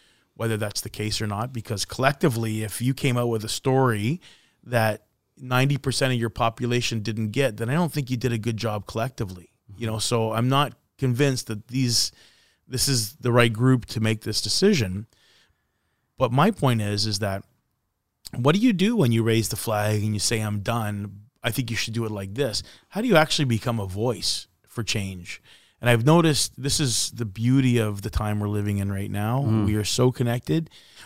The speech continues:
Speaker 1: that, um, there's a number of organizations and, um, uh, associations that have popped up literally overnight.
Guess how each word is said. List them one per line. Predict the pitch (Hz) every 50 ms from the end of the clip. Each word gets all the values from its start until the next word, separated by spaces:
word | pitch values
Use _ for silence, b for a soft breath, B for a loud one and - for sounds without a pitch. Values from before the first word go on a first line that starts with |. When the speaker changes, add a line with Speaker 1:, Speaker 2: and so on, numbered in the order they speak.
| B B
Speaker 1:
that, | - 110 110 110 110 110 - _ _ _
um, | - 117 113 110 107 107 104 101 101 101 - -
there's | - 117 113 107
a | 113
number | 110 113 113 120 127 135 139 135 143 135
of | 120 110
organizations | - 107 113 110 104 113 107 104 104 98 98 104 101 101 98 - - 98 98 98 101 - - - -
and, | 107 104 104 104 101 101 101 101 101 101 101 98 - - 107
um, | 101 101 101 98 98 98 95 95 95 95 95 95 98 - _ _ _ _ - - - - 101
uh, | 101 95 98
associations | - - 123 120 - - - 110 107 110 110 107 - 107 98 98 98 - - B B B B B B B B B B _
that | - 123 120 117 117 98
have | 107 107 98 - -
popped | - - 120 123 127 - -
up | 113 101 98 - -
literally | 107 107 113 120 117 - - 113 113 110 107
overnight. | 104 104 98 95 101 98 98 98 98 95 98 98 - - - -